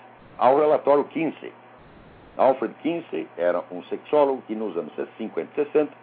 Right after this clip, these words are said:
divulgou o famoso relatório Kinsey, mostrando que condutas sexuais até então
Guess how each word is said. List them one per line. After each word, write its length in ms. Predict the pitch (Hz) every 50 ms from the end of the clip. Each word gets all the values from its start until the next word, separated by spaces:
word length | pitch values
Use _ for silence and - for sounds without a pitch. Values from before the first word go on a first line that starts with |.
| - - - - - - - -
divulgou 440 | 139 160 147 139 139 113 107 110 107
o 20 |
famoso 380 | - 123 120 110 101 92 82 87
relatório 420 | 101 101 98 90 - 90 85 -
Kinsey, 380 | - - 160 165 - - 156 143 - - - - - - - - - - - - - - - - - - -
mostrando 600 | 185 214 233 - - - 185 214 240 226 151 131
que 120 | 139 170
condutas 600 | 165 - - 180 165 147 143 - - - 170 - -
sexuais 480 | 165 156 - - 135 127 113 101 95 - - - -
até 260 | 117 120 - - 180
então 300 | 175 156 - 156 139 110